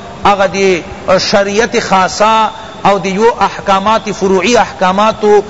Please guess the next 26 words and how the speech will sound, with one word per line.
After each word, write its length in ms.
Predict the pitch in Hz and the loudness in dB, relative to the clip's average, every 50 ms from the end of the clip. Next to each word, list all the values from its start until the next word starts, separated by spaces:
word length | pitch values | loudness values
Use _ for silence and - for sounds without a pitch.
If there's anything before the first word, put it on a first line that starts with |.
| - - - - | -10 -12 -10 -8
سبب 380 | 147 - - 196 165 233 233 233 - - | -4 0 0 2 2 0 0 0 -2 -2
کله 160 | 214 220 220 | 0 0 2
هغه 240 | - - 180 165 170 | 0 0 -2 -2 -2
سوالات 540 | 160 - 190 185 170 170 190 196 196 190 160 - - 156 | -4 0 0 0 2 2 2 2 2 2 0 -4 -8 -8
جوړ 160 | 156 156 143 - | -6 -6 -6 -8
سی 80 | - 160 | -8 -8
دی 100 | 143 156 - 160 | -8 -6 -4 -2
امت، 280 | 156 156 160 160 156 - - - - - - | 0 2 2 0 0 -2 -10 -16 -18 -6 -2
چې 60 | - | 0
هغه 220 | 220 233 247 240 226 | 0 2 2 0 0
سوالاتو 560 | 220 214 220 208 208 226 240 247 - 233 233 - | 0 2 2 2 2 2 0 0 -2 -4 -6 -4
کی 60 | 226 | -4
نبی 240 | 220 208 202 185 220 | -2 -2 0 0 2
ورله 260 | 233 220 196 202 202 | 0 2 2 2 0
جوابو 440 | 196 165 196 202 220 233 226 202 220 - | 0 0 0 2 2 2 2 -2 -4 -4
کی، 100 | - 208 | -4 -2
بس 220 | 185 180 208 - - - | 0 0 0 0 0 -2
هغه 180 | 208 196 190 180 175 180 | -2 0 0 2 2 2
آئین 280 | 175 175 185 190 185 185 - | 2 2 0 -2 -4 -2 0
او 120 | 160 170 160 | 0 -2 0
چس 260 | - 185 160 - 175 165 165 156 - - - - - | -2 -4 -2 2 2 2 2 2 -2 -8 -16 -4 0
قانون 360 | 175 160 147 147 143 135 123 110 - - - | 0 0 0 0 -4 -10 -12 -12 -12 -10 -10
شو. 140 | 90 87 87 85 78 - - - - - - - - - - - | -8 -10 -10 -10 -12 -14 -16 -18 -18 -16 -16 -16 -16 -16 -2 0
نو 100 | 196 240 | 2 2
دی 120 | 185 214 | 4 2
هر 180 | 185 202 262 | 2 2 2